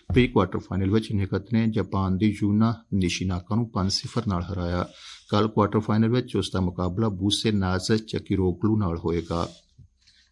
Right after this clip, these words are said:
ਚੌਗਿਰਦਾ ਜੰਗਲਾਤ ਅਤੇ ਜਲਵਾਯੂ ਤਬਦੀਲੀ ਮੰਤਰੀ ਭੁਪਿੰਦਰ ਯਾਦਵ ਨੇ ਅੱਜ ਨਵੀਂ ਦਿੱਲੀ ਵਿੱਚ ਸਵੱਛ ਹਵਾ ਸਰਵੇਖਣ ਪੁਰਸਕਾਰ ਅਤੇ ਵੈਟਲੈਂਡ ਸਿਟੀ ਸਨਮਾਨ ਸਮਾਰੋਹ ਦੋ ਹਜ਼ਾਰ ਪੱਚੀ ਤਹਿਤ ਸ਼ਹਿਰਾਂ ਨੂੰ ਪੁਰਸਕਾਰ ਪ੍ਰਦਾਨ ਕੀਤੇ। ਇੰਦੌਰ,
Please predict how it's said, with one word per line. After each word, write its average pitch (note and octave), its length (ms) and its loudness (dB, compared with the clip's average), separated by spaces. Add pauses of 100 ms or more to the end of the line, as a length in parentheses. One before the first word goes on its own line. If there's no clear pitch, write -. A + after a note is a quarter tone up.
(680)
ਚੌਗਿਰਦਾ A2+ 540 6
ਜੰਗਲਾਤ A2 520 4
ਅਤੇ B2 160 0
ਜਲਵਾਯੂ G#2 440 4
ਤਬਦੀਲੀ F#2+ 440 4
ਮੰਤਰੀ F#2+ 340 0
ਭੁਪਿੰਦਰ G2+ 500 0
ਯਾਦਵ F#2+ 340 2
ਨੇ B2 160 4
ਅੱਜ G#2 100 0
ਨਵੀਂ F#2+ 220 2
ਦਿੱਲੀ G2+ 240 4
ਵਿੱਚ A2+ 280 0
ਸਵੱਛ - 560 0
ਹਵਾ G#2 200 2
ਸਰਵੇਖਣ G2 500 0
ਪੁਰਸਕਾਰ A2 640 -2
ਅਤੇ A2 220 -2
ਵੈਟਲੈਂਡ G#2+ 520 0
ਸਿਟੀ A#2+ 300 0
ਸਨਮਾਨ F#2 420 0
ਸਮਾਰੋਹ G#2 380 0
ਦੋ G2 220 0
ਹਜ਼ਾਰ F#2 160 -2
ਪੱਚੀ G2 340 -4
ਤਹਿਤ A2+ 260 -4
ਸ਼ਹਿਰਾਂ G2 340 -2
ਨੂੰ A#2 160 0
ਪੁਰਸਕਾਰ G#2 440 -2
ਪ੍ਰਦਾਨ F2+ 400 -2
ਕੀਤੇ। F2 420 -2 (460)
ਇੰਦੌਰ, G#2 460 4